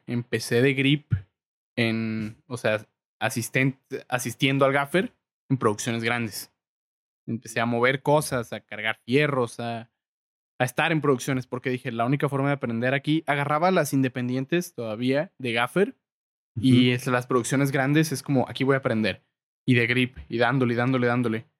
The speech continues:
Speaker 1: hasta que ya luego pude con la misma empresa estar de operador de iluminación.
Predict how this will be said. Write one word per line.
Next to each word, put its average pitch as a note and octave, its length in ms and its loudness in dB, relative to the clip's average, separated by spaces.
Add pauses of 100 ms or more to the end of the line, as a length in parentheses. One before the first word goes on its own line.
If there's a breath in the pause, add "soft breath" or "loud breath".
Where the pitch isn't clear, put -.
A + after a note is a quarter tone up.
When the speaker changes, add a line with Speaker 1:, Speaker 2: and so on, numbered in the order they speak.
(100)
Speaker 1:
hasta A#2+ 300 -2
que A#2 400 -2
ya A2+ 160 0
luego A#2+ 320 2
pude A#2+ 720 0 (300)
con A#2+ 200 2
la A2+ 60 2
misma A#2+ 180 -2
empresa A#2 420 -2
estar B2 500 0
de C3 300 4
operador A2+ 640 0
de B2+ 140 0
iluminación. A#2+ 760 0